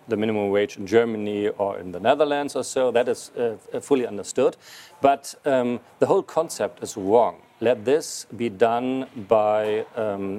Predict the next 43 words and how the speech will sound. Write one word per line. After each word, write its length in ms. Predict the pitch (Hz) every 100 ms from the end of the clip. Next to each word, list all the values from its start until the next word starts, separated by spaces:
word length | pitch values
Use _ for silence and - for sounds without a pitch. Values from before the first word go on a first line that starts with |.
| -
by 340 | 107 104 101 101
the, 180 | 98 -
the 180 | 120 104
nation 300 | 107 131 165
states, 460 | - 165 196 - - _ - _ -
you 60 |
know, 140 | 113 139
by 200 | 95 92
the, 240 | 85 78 - -
by 100 | 101
the 120 | 101
social 300 | - 117 104
partners, 520 | - 117 - 156 147 - - - - -
and, 500 | 131 120 120 - - -
um, 440 | 120 110 110 104 - _ _ _ _ - -
all 200 | 196 208
it 60 |
will, 240 | 143 139 135 -
all 280 | 151 160 170
it 140 | -
will 140 | 127
lead 280 | 120 123 165
to 320 | - 151 143 135
is 240 | 120 - -
more 300 | 113 123 113
bureaucracy, 920 | 107 120 - 117 - 113 113 113 113 -
you 60 | 104
know, 240 | 107 110
and, 420 | 113 101 95 - - 123
um, 420 | 104 101 95 104 - 95 - - - -
more 280 | 117 127
money 280 | 127 117 120
spent 600 | - - 113 123 - - -
on 200 | 113 110
the, 240 | 104 104
on 100 | 110 107
the 60 |
wrong 200 | 101 107
s-, 160 | 98 - -
on 100 | 104
the 60 |
wrong 240 | 98 101 101
things. 380 | - 104 -